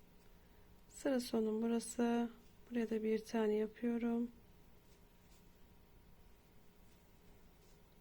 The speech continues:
Bu şekilde ikisini kapatıyorum. Evet, sıra sonu böyle olacak. Yan yana altı tane fıstığımızın olması gerekiyor. İki, dört, altı tane.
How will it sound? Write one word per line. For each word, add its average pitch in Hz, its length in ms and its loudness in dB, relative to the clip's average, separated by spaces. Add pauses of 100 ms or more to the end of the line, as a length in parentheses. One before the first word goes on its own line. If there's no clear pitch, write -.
(180)
Bu 277 40 -8
şekilde 220 880 4 (760)
ikisini 226 680 2 (1000)
kapatıyorum. 214 760 2 (460)
Evet, 220 260 4
sıra 262 220 2
sonu 240 420 2 (220)
böyle 214 260 8
olacak. 208 480 0 (580)
Yan 330 140 8
yana 262 500 8
altı 254 220 0
tane 208 300 6
fıstığımızın 226 520 2
olması 208 360 4
gerekiyor. 208 280 0
İki, 208 440 0
dört, 262 320 2
altı 220 340 2
tane. 240 460 4